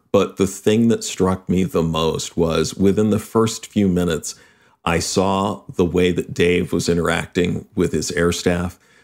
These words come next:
I saw the way that he was interacting with the people in the building. And more than anything,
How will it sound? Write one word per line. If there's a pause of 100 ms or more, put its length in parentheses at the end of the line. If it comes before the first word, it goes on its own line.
(120)
I
saw
the
way
that
he
was
interacting
with
the
people
in
the
building. (420)
And
more
than
anything,